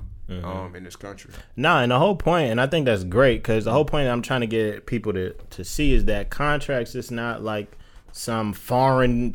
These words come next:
Speaker 1: thing. It's
Speaker 2: Yeah.
Speaker 1: been going on throughout
Speaker 2: Yeah.
Speaker 1: history.
Speaker 2: Yeah.
Speaker 1: Um, again, like, the whole point, it's a known concept. We see this, like I said, just in everyday life.
Speaker 2: Yeah.
Speaker 1: We see it
Speaker 2: Yeah.
Speaker 1: historically.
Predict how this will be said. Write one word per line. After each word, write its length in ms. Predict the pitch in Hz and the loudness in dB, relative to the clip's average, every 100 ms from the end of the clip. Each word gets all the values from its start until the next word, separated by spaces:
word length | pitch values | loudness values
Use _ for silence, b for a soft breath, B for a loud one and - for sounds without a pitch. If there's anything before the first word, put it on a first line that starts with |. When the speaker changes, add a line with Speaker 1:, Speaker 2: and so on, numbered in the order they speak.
| - | 0
Speaker 1:
thing. 380 | 143 143 98 - b | 2 2 2 0 b
It's 180 | 143 143 | 2 4
Speaker 2:
Yeah. 20 | 135 | 4
Speaker 1:
been 160 | 143 | 2
going 300 | 131 139 135 | 4 6 4
on 260 | 131 131 127 | 2 0 0
throughout 400 | 123 120 113 117 | 0 2 4 2
Speaker 2:
Yeah. 80 | - | 2
Speaker 1:
history. 640 | 160 - - 123 98 92 - | 4 4 2 0 2 0 -6
Speaker 2:
Yeah. 100 | 123 107 | -10 -6
Speaker 1:
Um, 440 | 104 110 113 110 113 | 0 2 4 2 0
again, 380 | 117 127 151 113 | 0 2 2 2
like, 180 | 110 101 | 0 0
the 80 | |
whole 180 | 113 135 | 2 2
point, 260 | 135 139 113 | 2 0 0
it's 160 | 107 110 | -2 -2
a 40 | |
known 440 | 107 123 139 135 131 | 0 0 2 0 0
concept. 480 | 139 131 120 104 | -2 0 0 -2
We 160 | 101 113 | 0 -2
see 300 | - 147 139 | 0 2 2
this, 200 | 127 - | 2 0
like 140 | 123 | -2
I 40 | 120 | 0
said, 260 | 131 107 | 0 0
just 160 | 117 127 | 0 -4
in 80 | 117 | -2
everyday 400 | 127 131 120 123 | 0 2 4 4
life. 400 | 107 104 135 - | 2 -2 -4 -10
Speaker 2:
Yeah. 200 | 107 110 101 | -8 -8 -6
Speaker 1:
We 120 | 98 110 | -4 -4
see 340 | - 131 131 | 0 2 4
it 120 | 123 | 2
Speaker 2:
Yeah. 60 | - | 0
Speaker 1:
historically. 880 | 131 131 101 214 226 104 98 90 | -2 -2 2 4 4 2 0 -4